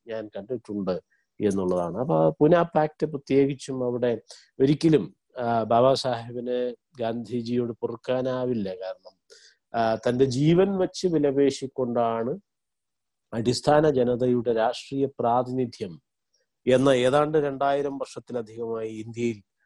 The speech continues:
തകർക്കപ്പെട്ട ആ ജനതയുടെ broken people, ദളിത് എന്ന് പറയുന്ന a broken men, because they never submitted to Brahmanism.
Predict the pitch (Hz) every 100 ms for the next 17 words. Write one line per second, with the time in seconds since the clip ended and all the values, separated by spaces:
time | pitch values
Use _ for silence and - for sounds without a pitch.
0 | _ - 117 131 131 131 - 113 - 98
1 | - 107 107 104 107 110 113 104 101 98
2 | 110 135 139 147 135 120 110 - 87 73
3 | _ _ _ _ - 107 120 139 139 117
4 | 120 110 107 104 98 90 - _ 95 98
5 | 120 135 - 143 127 117 101 - _ _
6 | - 110 127 120 123 120 123 135 143 123
7 | - 147 139 139 - 117 117 117 135 131
8 | - - 85 78